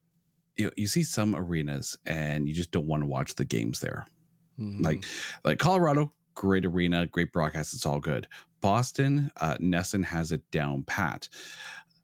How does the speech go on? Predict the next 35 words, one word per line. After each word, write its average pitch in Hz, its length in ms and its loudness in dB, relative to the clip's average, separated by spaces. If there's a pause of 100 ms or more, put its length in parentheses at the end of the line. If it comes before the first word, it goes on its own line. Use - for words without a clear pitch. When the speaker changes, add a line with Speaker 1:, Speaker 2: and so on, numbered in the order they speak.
(840)
Speaker 1:
The 95 140 2
Islanders. 98 540 2
Speaker 2:
I, - 80 -2
I'm 127 80 2
not 117 120 2
a 104 40 -4
Boston 98 380 -2
fan. 92 300 -4 (180)
I 101 80 -6
just - 300 -2
Speaker 1:
<laughs> - 60 -16 (300)
But, 127 140 6
but, 135 420 2 (100)
but - 40 4
as 139 100 2
far 170 140 4
as 151 80 2
their 110 120 4
broadcast 92 640 0
goes, - 380 -8
their 87 80 0
Speaker 2:
Sure, 85 60 -4
Speaker 1:
broadcast 98 460 4
Speaker 2:
yeah, 90 60 -2
Speaker 1:
is 87 80 -2
Speaker 2:
yeah. 82 60 -2
Speaker 1:
on 73 180 -2
point. 82 280 -6 (480)
Uh, - 160 -2
watching 123 800 0
games 82 420 0
at - 80 -10
the - 60 -4
Nassau 82 480 -2
Coliseum 67 800 -4